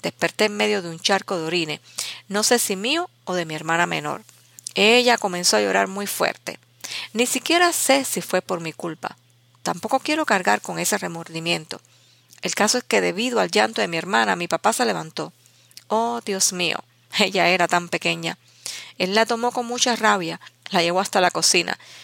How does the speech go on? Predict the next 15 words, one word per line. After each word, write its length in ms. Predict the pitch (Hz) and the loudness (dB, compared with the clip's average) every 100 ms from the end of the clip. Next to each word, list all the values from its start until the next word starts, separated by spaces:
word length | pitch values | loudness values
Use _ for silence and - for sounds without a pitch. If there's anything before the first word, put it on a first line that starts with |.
| - - | -18 -6
y 60 | |
allí 200 | 170 180 | -4 0
la 120 | 220 226 | 2 2
zambulló 560 | 214 190 180 180 220 | 2 -2 -4 0 0
en 80 | 214 | -2
un 100 | 190 | -6
cubo 320 | - 196 196 | -6 -4 0
de 120 | 180 | 2
agua, 320 | 165 170 - - _ _ - - | 4 4 -2 -10 _ _ -12 -2
supuestamente 1080 | - 196 226 240 - 202 220 214 - 180 - - | 0 2 0 0 0 0 0 -2 -6 -6 -8 -2
para 220 | 180 160 | 0 0
que 120 | 165 | -2
dejara 360 | 156 165 175 139 | 0 2 2 2
de 120 | 160 | 0
llorar. 360 | 151 143 - | -2 -4 -6